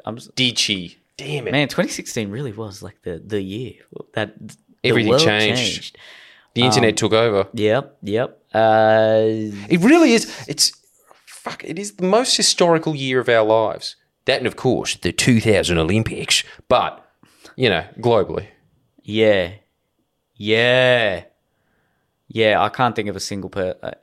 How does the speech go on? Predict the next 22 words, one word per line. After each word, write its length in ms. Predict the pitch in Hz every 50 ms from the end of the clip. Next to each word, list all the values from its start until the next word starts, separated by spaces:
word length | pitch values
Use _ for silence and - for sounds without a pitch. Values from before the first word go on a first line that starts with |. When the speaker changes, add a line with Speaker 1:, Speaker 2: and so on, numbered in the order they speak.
| 50 50 -
Speaker 1:
yeah. 280 | - 101 95 92 92 95 98 _ _ _ _ _ _ _ _ _ _ _ _ _ _ _ _ _ _ _ _ _ _ _ _ _ _ -
I 80 | 117
don't 120 | 113 110 110
know, 120 | 113 113
man. 280 | 107 101 101 113 110 - _ _ _ _ _ _ _ _ _ _ _ _ _ _ _ _ _ _ -
Definitely 420 | 131 117 107 - - 131 117 104
comedians. 680 | 90 - 104 101 101 104 98 95 90 90 107 107 - -
There's 200 | 110 107 101 101
no 180 | 101 101 101 98
more 320 | 98 95 92 95 95 98 _ _
that 340 | - 101 92 92 - _ _ _ _ _ _ _ _ _ _ _ _ _ _ _ _ _ _ _ _ _ _ _ _ _ _ _ _ _ _ _
would 160 | 107 110 113
be 160 | 95 107 104 101
a 60 | 98
household 560 | - - 107 104 101 98 - - 104 101 101
name 180 | 101 95 95 92
across 460 | 92 - - 104 95 90 - - -
ninety 340 | 98 104 98 95 95 95 98
percent 300 | 95 98 92 101 95 92
of 60 | 85
the 60 | 92
country. 580 | 87 - 98 92 90 - - 87 87 92 101 -